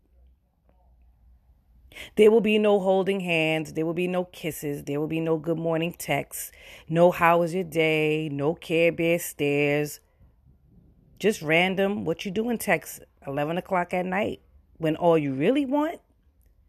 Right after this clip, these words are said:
is a "I miss you. When can I see you again?" text from a man who truly respects and values you, right? Doesn't that sound a lot better? Doesn't it?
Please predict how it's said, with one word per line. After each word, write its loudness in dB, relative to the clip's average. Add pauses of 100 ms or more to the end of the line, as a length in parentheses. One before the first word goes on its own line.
(220)
is -2
a 2
"I -6
miss -6
you. -10
When -8
can -10
I -10
see -6
you -2
again?" -4
text -8
from -4
a 0
man 2
who -8
truly -4
respects -8
and -10
values -2
you, -8
right? -2
Doesn't -2
that -2
sound 2
a 0
lot 0
better? -2 (1900)
Doesn't 0
it? -8